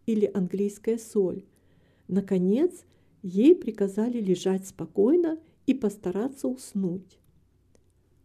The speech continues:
«А тетя Сирена», прошептала Рита, «она отдала тебя мне.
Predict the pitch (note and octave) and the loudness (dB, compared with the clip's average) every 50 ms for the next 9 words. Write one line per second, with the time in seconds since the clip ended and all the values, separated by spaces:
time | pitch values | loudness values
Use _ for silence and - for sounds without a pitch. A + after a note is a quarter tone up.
0 | _ _ _ _ _ _ _ _ _ _ _ _ - D#4+ D4+ D#4+ D#4 E4 D#4+ D#4+ | _ _ _ _ _ _ _ _ _ _ _ _ 0 2 2 4 8 8 8 8
1 | D#4 D#4+ D4+ D4+ - - D#4+ D4+ D4 C#4 C#4 C#4+ C#4+ C#4+ C#4+ C#4 D4 D4+ - _ | 8 6 4 2 4 4 4 6 6 6 6 4 2 0 -2 -4 -6 -8 -12 _
2 | _ _ _ _ _ _ _ _ _ - G#3+ G#3+ G#3+ - A3 G#3+ - A3 G#3 G#3 | _ _ _ _ _ _ _ _ _ -2 -2 0 -2 -2 -6 -2 2 4 6 6
3 | G#3 G#3 G#3 G#3+ G#3+ G#3+ G#3+ - G3+ G3+ G#3 - - _ _ _ _ _ _ _ | 6 6 6 4 2 0 0 -2 -4 -4 -4 -8 -18 _ _ _ _ _ _ _
4 | _ _ _ _ _ - B3+ B3+ C#4 C4+ C4 C4 B3 G3 B3 B3 B3+ C#4 E4 G4 | _ _ _ _ _ 0 2 4 6 6 4 4 2 2 2 4 6 6 6 6
5 | G4 G4 - - - D4 D4+ E4 D#4 D#4 C#4 C4 A#3 G#3 F#3+ F3 F3+ A3+ | 6 4 2 0 2 4 4 4 4 4 4 4 4 4 4 2 0 -6